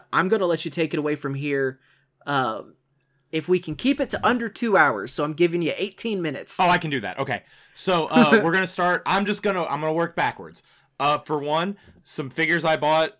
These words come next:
Speaker 2: uh, since, uh, your, your hospital trip that I'm a big fan of. I got the, um, Big E, uh, from Elite ninety-eight, I believe, the red, white, and blue gear. Uh, super dope. Um, I just got this in today,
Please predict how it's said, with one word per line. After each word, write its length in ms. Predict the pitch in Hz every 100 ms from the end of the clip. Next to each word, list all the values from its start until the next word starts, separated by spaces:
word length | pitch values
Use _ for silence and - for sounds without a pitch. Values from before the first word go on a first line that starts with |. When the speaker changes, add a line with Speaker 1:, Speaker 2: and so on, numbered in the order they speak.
| -
Speaker 2:
uh, 200 | 135 135
since, 400 | - 143 135 139
uh, 500 | 127 123 120 113 98
your, 220 | 127 131
your 160 | 117 120
hospital 400 | 131 147 170 165
trip 260 | 185 175
that 60 | 143
I'm 120 | 127
a 40 | 110
big 200 | 131 127
fan 200 | 139 156
of. 140 | 165
I 120 | 117
got 320 | 120 139 139 -
the, 360 | 135 131 127 - _ _
um, 240 | 131 127 117
Big 240 | 156 147
E, 320 | 151 170 175 - _
uh, 220 | 123 123 117
from 240 | - 131
Elite 280 | 120 135 -
ninety-eight, 600 | 131 143 123 - 104 135
I 100 | 151
believe, 360 | 147 151 156 139
the 100 | 127
red, 140 | 131
white, 180 | 139 135
and 100 | 113
blue 220 | 113 135
gear. 360 | 135 156 170 175 _ _ -
Uh, 140 | 131
super 340 | - 175 170 139
dope. 440 | 139 143 185 - _ _ _
Um, 300 | - 139 139 -
I 140 | - 143
just 380 | 110 165 175 -
got 200 | 170 165
this 160 | 151
in 140 | 170 147
today, 560 | 110 117 123 160 190